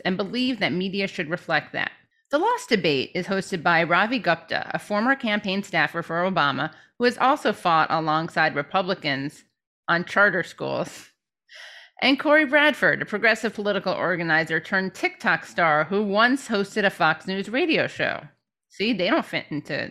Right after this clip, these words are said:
neat categories either. On The Lost Debate, they're calling out both the right and left,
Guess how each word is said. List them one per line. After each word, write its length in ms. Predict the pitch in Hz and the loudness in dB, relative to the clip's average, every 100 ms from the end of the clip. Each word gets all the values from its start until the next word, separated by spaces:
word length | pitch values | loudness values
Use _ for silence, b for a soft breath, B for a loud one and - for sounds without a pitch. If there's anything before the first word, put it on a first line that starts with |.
| - | -6
neat 280 | 156 - | -6 -6
categories 560 | 139 131 - 151 170 170 | -4 -6 -4 -4 -4 -2
either. 340 | 262 160 85 - _ b b b b - | -4 -2 -6 -8 _ b b b b 2
On 220 | 233 294 | 6 6
The 80 | 233 | 4
Lost 380 | 220 302 381 370 | 4 2 2 -2
Debate, 580 | 214 185 180 - - - | 0 2 2 0 -6 -2
they're 160 | 180 | -2
calling 460 | - - 226 247 214 | -2 -2 0 2 2
out 260 | 180 170 | 2 2
both 240 | - 180 175 | 0 -2 0
the 80 | 139 | -2
right 380 | 160 185 202 - | 2 2 0 -4
and 240 | 208 208 165 | 0 2 2
left, 520 | 120 - - - _ | -2 -4 -14 -20 _